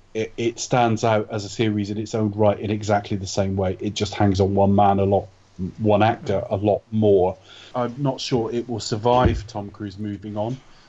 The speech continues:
but maybe, who knows, he might move upstairs and become a true Jim Phelps character.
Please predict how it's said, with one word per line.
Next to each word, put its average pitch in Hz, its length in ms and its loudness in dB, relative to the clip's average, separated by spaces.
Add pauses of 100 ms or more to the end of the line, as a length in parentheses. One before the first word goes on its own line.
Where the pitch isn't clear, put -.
(120)
but 156 140 0
maybe, 175 500 4
who 131 140 4
knows, 104 300 0
he 107 100 -2
might 104 260 0
move 107 200 2
upstairs 107 520 0
and 104 100 -4
become 104 440 0
a 110 80 -4
true 120 300 2
Jim 104 260 -2
Phelps 101 360 0
character. 104 540 0